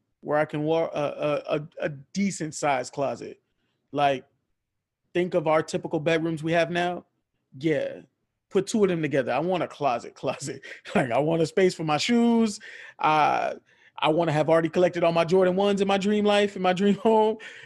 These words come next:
all the ones I ever wanted. Like, I, I want it to be set up very nice.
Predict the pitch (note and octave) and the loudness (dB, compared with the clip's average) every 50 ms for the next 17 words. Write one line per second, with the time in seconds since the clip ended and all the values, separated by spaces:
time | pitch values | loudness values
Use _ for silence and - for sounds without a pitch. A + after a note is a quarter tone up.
0 | - - - _ - - G3 G3 F#3+ F#3 F#3 G3 F#3+ E3+ F#3 F#3 F#3 E3 E3+ F3 | -20 -20 -20 _ 0 4 4 6 6 4 2 2 4 6 6 6 6 4 2 0
1 | G3 G#3 G#3 G#3 G3+ G3+ G3 F#3+ G3 - - F3 - - D#3+ E3+ E3 - - E3+ | 0 2 2 2 4 4 4 4 2 0 0 0 2 2 0 0 0 0 2 2
2 | F3+ F#3+ F#3+ F#3+ F#3+ F#3+ F#3 F3+ F3 F3 - F3 D#3 D3 F3 E3+ D3+ - - - | 2 2 2 0 0 2 2 0 -2 -2 -8 -10 -8 -8 -8 -8 -8 -10 -4 -2
3 | F3 E3+ E3 E3+ E3 F3 - D3 C#3 C#3 E3 E3+ E3+ E3 D#3+ D#3 D#3+ D3+ D3 D3 | 0 2 2 2 0 0 -4 -8 -6 -4 -2 -2 0 -2 -2 -4 -6 -6 -6 -8
4 | C3 - - - - | -8 -10 -14 -18 -20